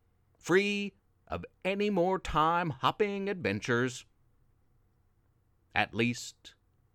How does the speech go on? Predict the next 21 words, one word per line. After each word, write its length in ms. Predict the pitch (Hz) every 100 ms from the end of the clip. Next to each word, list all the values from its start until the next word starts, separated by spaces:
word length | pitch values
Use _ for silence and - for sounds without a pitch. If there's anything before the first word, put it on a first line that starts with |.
| _ _ _ _ _ _ _
for 220 | - 90
now. 440 | 92 117 123 117 - _ _ _ _ _ _ _ _ _ _ _ _ _
That's 220 | - 135 180
all 180 | 165
for 140 | 160 160
this 180 | 165 -
week, 240 | 165 170
listeners. 580 | 143 170 208 233 311 - - -
Thank 240 | - 294 -
you 280 | 127 139 - _ _ _ _ _ _ _
for 200 | - 82
tuning 420 | - 131 123 147
in 360 | 139 165 165 165 _ _ _ _ _
once 380 | - 73 98 -
again. 420 | 113 120 139 143 143 - _ _ _ _ _ _ _ _ _ _ _ _ _
Next 300 | - 214 -
week, 300 | 180 247 - - _ _ _ - _ _
an 120 | 131
update 540 | 160 170 - 180 254 - - _ _ _ _ _ _ _
on 260 | - 71 67
Tanner 540 | - - 113 135 131